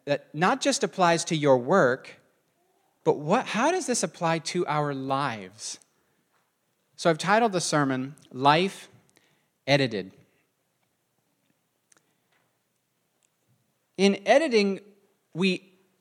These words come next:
we make things better typically by subtracting the unessential components or the distracting components.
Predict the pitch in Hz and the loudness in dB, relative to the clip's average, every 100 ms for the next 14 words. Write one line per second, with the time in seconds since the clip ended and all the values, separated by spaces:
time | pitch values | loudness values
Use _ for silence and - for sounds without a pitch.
0 | _ 170 185 165 165 214 277 - 247 226 | _ 0 2 2 0 0 0 -2 -2 0
1 | 156 143 214 233 208 - 311 359 294 233 | -2 0 2 2 0 0 -4 -4 -6 -6
2 | 202 196 202 196 - 170 156 - 214 226 | 0 2 2 0 -2 -4 -6 -2 -2 -2
3 | - 151 139 139 160 185 175 - 180 170 | -4 -4 -2 -2 -2 -2 -2 -2 -2 -2
4 | 160 143 143 139 165 156 117 - 127 123 | -6 -6 -10 -8 -4 -4 -4 -8 -8 -8
5 | 120 - 170 156 - 135 131 123 123 143 | -8 -4 -4 -4 -6 -10 -10 -14 -12 -10
6 | 127 113 - - | -10 -12 -16 -16